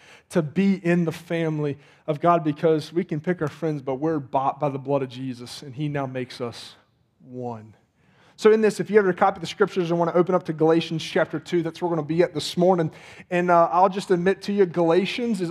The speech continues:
always a hard book of the Bible for me to find in the New Testament. So I wanna give you an acronym to help you find it if you're like me and struggle finding this.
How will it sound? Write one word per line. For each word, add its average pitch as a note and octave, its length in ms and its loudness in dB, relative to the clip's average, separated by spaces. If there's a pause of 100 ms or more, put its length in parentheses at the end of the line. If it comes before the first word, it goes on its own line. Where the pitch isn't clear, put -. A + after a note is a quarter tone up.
always F#3 380 6
a D#3+ 40 2
hard F#3+ 380 2
book F#3+ 160 2
of G3 60 -2
the E3 80 2
Bible F3 360 4
for - 160 -6
me E3+ 140 0
to E3+ 100 2
find E3 360 0
in F#3+ 80 0
the F#3+ 80 2
New G3+ 120 0
Testament. G#3 560 0 (300)
So G3 160 4
I G3+ 40 6
wanna B3+ 140 0
give A3 200 -2
you G#3 100 4
an E3+ 180 -2
acronym F3 760 2
to E3+ 80 -4
help F#3 280 2
you F#3+ 140 -2
find G3 480 2
it E3+ 100 4
if D#3 160 -4
you're F#3 120 2
like D#3+ 240 2
me F3 180 0
and D3 140 -4
struggle F#3+ 420 0
finding E3 380 -2
this. - 280 -14